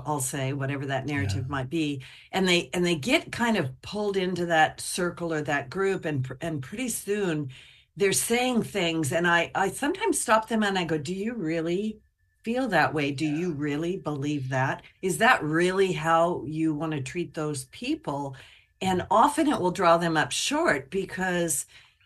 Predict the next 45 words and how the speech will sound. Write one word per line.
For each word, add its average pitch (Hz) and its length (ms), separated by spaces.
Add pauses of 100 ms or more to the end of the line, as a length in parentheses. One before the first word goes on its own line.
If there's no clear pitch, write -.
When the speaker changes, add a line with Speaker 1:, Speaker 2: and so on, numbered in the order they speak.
(120)
Speaker 1:
there's 214 340
a 196 60
lot 240 420
to 269 220
this. 135 280
Like, 160 240 (480)
do 208 180
we 247 220
have 185 400
to 208 100
belong 180 440
to 180 260
a 180 160
group 147 680
that 151 260
goes 147 320
in 139 240
this 147 300
direction? 156 640 (340)
Could 208 360
we 156 260
be 143 720 (200)
those 151 300
love 143 400 (100)
activists 147 680
and 156 180
say, 147 180
"You 147 200
know 160 160
what? 156 440
I 190 180
am, 147 380 (380)
I 277 100
am 190 220
not 185 360
going 160 360
to 156 100
do 175 200
it 170 140
that 143 200
way. 156 200
I 180 180
am 175 180
going 170 340
to 147 420